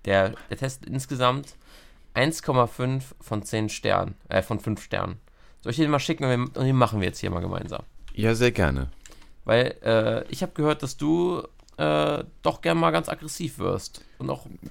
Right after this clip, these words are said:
Speaker 1: manchmal ein bisschen cholerisch handelst.
Speaker 2: Behaupten böse Zungen, ich hab hier tatsächlich eine Mücke in meinem Zimmer. Ähm, ja, ich, ich, <laughs> oh Gott.
Speaker 1: Okay.
Speaker 2: Das Ding ist, ich hab gedacht, wir machen eine ruhige Folge, aber dann
Speaker 1: Mhm.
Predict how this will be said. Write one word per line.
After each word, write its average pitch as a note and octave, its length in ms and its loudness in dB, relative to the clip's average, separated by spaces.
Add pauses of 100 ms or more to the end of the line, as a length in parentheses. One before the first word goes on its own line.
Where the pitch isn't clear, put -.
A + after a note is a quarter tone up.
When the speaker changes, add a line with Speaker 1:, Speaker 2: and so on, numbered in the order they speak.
(220)
Speaker 1:
manchmal C#3 280 4
ein - 20 0
bisschen D#3+ 220 -4
cholerisch D3 460 2
handelst. F#2+ 560 -4 (2750)
Speaker 2:
Behaupten F#2 440 0
böse D#2+ 240 2
Zungen, G#2 240 -2
ich - 160 -10
hab E2+ 160 -4
hier D#2 180 -2
tatsächlich F2 420 -2
eine E2+ 100 -2
Mücke A#2+ 300 0
in E2 60 0
meinem D2 220 -2
Zimmer. F2 360 -2 (760)
Ähm, D#2 920 2 (120)
ja, E2 460 2 (200)
ich, - 240 -6
ich, - 220 -4
<laughs> - 0 -
oh - 460 -6
Gott. - 260 -8 (160)
Speaker 1:
Okay. - 220 -4
Speaker 2:
Das G2 100 2
Ding G#2+ 140 2
ist, G2+ 100 4
ich E3 100 4
hab A2 100 4
gedacht, G#2 160 2
wir G#2 40 2
machen F#2+ 200 4
eine F#2+ 60 4
ruhige F#2 300 6
Folge, D#2+ 380 2
aber - 120 2
dann G#2+ 120 4
Speaker 1:
Mhm. A2 60 0